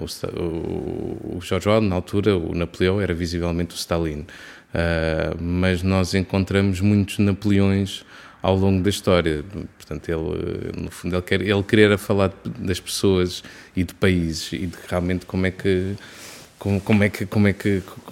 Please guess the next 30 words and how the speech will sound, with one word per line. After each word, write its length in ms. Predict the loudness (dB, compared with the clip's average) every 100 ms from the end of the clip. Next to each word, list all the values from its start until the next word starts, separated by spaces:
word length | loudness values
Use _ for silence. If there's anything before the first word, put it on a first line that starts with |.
| -20 -14 -14 -6
como 180 | -2 0
é 40 |
que 140 | 0 0
estes, 400 | 0 -2 -2 -2
este, 440 | -2 -4 -6 -8 -2
como 180 | 0 2
é 20 |
que 60 | 2
chegamos 380 | 4 4 4
a 60 | 4
estes 640 | 2 0 -2 -2 -2 -2 -4
sistemas 720 | -4 -2 4 6 6 4 0
totalitários. 920 | -6 0 0 2 0 0 -2 -8 -14 -20 -20 -20 -14 -4
E 60 | 2
para 180 | 6
isso 220 | 6 4 2
usou 520 | 4 4 2 -2 -8 -16 -14 0
uma 220 | 4 6
quinta, 500 | 6 4 4 4 -4 -4 -18
que 160 | -6
tem 240 | 0 0 0
toda 260 | -2 0
uma 160 | 2 2
hierarquia, 560 | 4 2 0 0 0
tem 160 | -2 -4
todo 220 | -4 0
um 40 | 2
modo 300 | 0 0 -4
de 80 |
funcionar, 640 | -4 -4 -2 0 0 -2